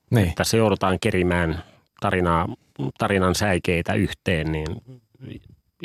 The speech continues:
Speaker 2: jäi ehkä vähän sillai jo-, jotenkin hajanainen kuva kyllä, että olisi,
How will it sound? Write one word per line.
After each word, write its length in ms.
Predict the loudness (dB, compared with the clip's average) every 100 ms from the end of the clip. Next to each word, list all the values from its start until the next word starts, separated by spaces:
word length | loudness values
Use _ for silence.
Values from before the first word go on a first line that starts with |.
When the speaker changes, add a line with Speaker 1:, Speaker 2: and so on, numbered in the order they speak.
| -12 -12
Speaker 2:
jäi 400 | -8 0 2 4
ehkä 220 | 2 0
vähän 220 | 0 0 0
sillai 380 | 0 2 0 -2 _ _ _ _ -6
jo-, 220 | 0 0 2
jotenkin 320 | 2 4 4
hajanainen 500 | 4 4 4 4 4
kuva 240 | 2 2 2
kyllä, 260 | 0 0 0
että 180 | 0
olisi, 120 | -2